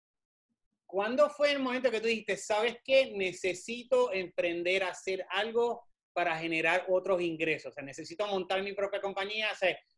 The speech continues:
porque yo sé que tú eres una personalidad, ¿verdad? Que tiene, y, y hay marcas que, que confían en ti. Sé que durante la pandemia, pues, obviamente los proyectos que tenías, ¿verdad? Pues, se, se, se, no es que se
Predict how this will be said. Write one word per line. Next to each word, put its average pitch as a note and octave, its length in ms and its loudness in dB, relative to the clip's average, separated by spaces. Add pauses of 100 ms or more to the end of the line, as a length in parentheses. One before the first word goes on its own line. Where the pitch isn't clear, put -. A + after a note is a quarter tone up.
porque F3 320 2
yo F3+ 140 4
sé G3+ 220 -2
que G#3 120 -2
tú G3+ 80 -4
eres F#3+ 140 -2
una F#3 220 -6
personalidad, F3+ 600 -2
¿verdad? F#3 280 0
Que G3 160 -6 (180)
tiene, F3 540 0
y, E3+ 300 0
y E3+ 40 6
hay F3 220 4
marcas F#3+ 560 -2
que, F3 240 0
que E3 140 -2
confían F#3 360 -4
en A3 180 -4
ti. G3 240 -4 (460)
Sé F#3+ 280 0
que G#3+ 440 2
durante F#3 320 2
la E3+ 140 0
pandemia, G3 440 0
pues, F3+ 140 6
obviamente F3+ 320 4
los F#3+ 140 0
proyectos F3 340 2
que G3 140 2
tenías, G3 420 -2
¿verdad? F3+ 360 2
Pues, F#3 180 2
se, F3+ 240 -4
se, E3+ 320 0
se, E3+ 300 -4
no E3+ 140 -2
es F3 140 -2
que G3+ 140 0
se F#3+ 600 0